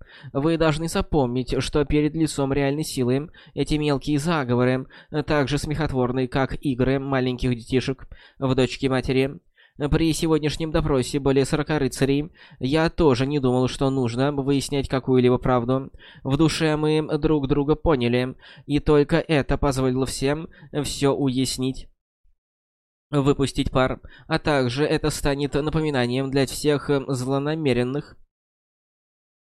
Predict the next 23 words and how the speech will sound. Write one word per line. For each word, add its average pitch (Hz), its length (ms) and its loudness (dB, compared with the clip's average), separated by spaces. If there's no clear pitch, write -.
людей, 143 760 2
что 151 280 -2
бессмысленно 143 800 -2
пытаются 131 580 -2
пускать 135 580 -2
свои 135 300 0
когти 131 460 0
в - 60 -4
королевство 123 520 0
Шамбар. 123 460 -2
Выслушав 156 580 -4
уверенную 135 640 -2
и 147 260 -2
обоснованную 143 760 -4
речь 135 300 -4
своего 151 380 0
короля, 139 420 -2
мастера 143 360 -4
Шамбара 135 480 -2
лишь 135 240 -2
почувствовали 143 540 -2
крепкую 135 460 -2
веру 127 440 -2